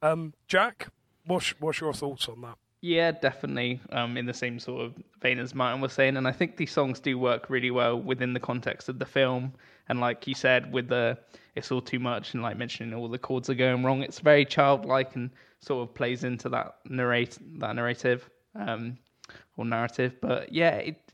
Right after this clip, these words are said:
Speaker 2: it just doesn't seem like a Beatles album as a whole. Um,
Speaker 1: No,
Speaker 2: very
Speaker 1: no.
Speaker 2: much, like you said, a, a left turn. And the, like you said, the, the best songs on there, I think,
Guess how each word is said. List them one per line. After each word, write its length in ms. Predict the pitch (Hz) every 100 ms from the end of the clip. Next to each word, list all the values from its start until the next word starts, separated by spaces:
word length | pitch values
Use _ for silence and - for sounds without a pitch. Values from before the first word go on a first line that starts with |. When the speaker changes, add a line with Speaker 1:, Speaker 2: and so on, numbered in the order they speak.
| -
Speaker 2:
it 140 | 156
just 180 | 185 -
doesn't 300 | 170 139 131
seem 240 | - 127 120
like 340 | 117 110 - _ _ _ _
a 120 | 127 123
Beatles 400 | 139 117 127 123
album 480 | 120 120 120 120 -
as 160 | 135
a 100 | 131
whole. 440 | 131 127 131 139 - _ _ -
Um, 420 | 120 117 113 123 _ _ _ - 147
Speaker 1:
No, 180 | 131 104
Speaker 2:
very 180 | 123 117
Speaker 1:
no. 120 | 120
Speaker 2:
much, 260 | 120 - 131
like 160 | 120
you 60 | 123
said, 200 | - 123
a, 260 | 120 -
a 20 | 123
left 280 | 120 -
turn. 340 | - 120 120 131 - -
And 260 | 123 123 - _ _ 160
the, 240 | 156 151 -
like 180 | 185
you 60 | 170
said, 260 | - 160 139
the, 300 | 143 139 - - _
the 80 | -
best 240 | 143 139 -
songs 220 | 139 135
on 180 | 143 127
there, 140 | 127
I 100 | 127
think, 360 | - 127 120